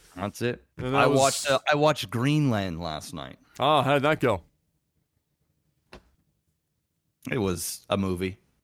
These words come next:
Speaker 1: It was, uh, Gerard Butler,
Speaker 2: Mm.
Speaker 1: uh, starring in an Amazon, um, movie.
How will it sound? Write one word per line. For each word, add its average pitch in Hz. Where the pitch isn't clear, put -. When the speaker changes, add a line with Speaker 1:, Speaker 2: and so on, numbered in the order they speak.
Speaker 1:
It 107
was, 107
uh, 104
Gerard 120
Butler, 135
Speaker 2:
Mm. 127
Speaker 1:
uh, 104
starring 135
in 127
an 120
Amazon, 127
um, 110
movie. 123